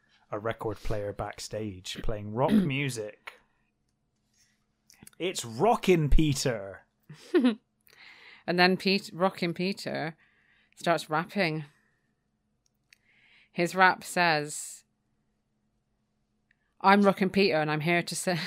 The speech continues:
Speaker 2: <laughs> I can't, oh, I'm just gonna try and rap it, but I just can't.
Speaker 1: Go on, try.
Speaker 2: "I'm Rockin' Peter and I'm here to say, if you vote for me, you'll do okay." The audience started to clap and cheer, but Peter wasn't finished.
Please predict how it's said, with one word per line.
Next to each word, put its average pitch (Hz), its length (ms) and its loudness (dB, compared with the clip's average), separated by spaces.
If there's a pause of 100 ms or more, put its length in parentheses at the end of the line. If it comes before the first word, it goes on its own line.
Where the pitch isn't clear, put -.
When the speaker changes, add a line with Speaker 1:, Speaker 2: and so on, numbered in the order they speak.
(200)
Speaker 2:
<laughs> - 360 -6
I 170 100 -10
can't, - 280 -16 (180)
oh, 185 160 -10
I'm 185 80 -12
just - 120 -20
gonna 202 160 -6
try 160 160 -2
and 160 100 -2
rap 170 260 -2
it, 139 120 -6
but 135 80 -4
I 143 60 -4
just 180 220 -16
can't. 185 340 -6 (520)
Speaker 1:
Go 120 180 -2
on, 104 140 -8
try. 101 360 -4 (2000)
Speaker 2:
"I'm 226 260 8
Rockin' 214 300 2
Peter 208 300 0
and 165 160 0
I'm 165 140 -2
here 185 280 0
to - 180 -10
say, 151 520 0 (1080)
if - 180 -2
you 202 80 2
vote 202 260 6
for 190 140 0
me, 190 220 4
you'll 160 140 0
do 175 260 0
okay." 156 720 0 (1200)
The 180 100 4
audience 185 300 4
started 170 240 2
to - 80 -8
clap 180 280 -2
and 165 80 -8
cheer, 165 280 -4
but - 120 -8
Peter 156 240 -6
wasn't 160 280 -10
finished. 160 440 -10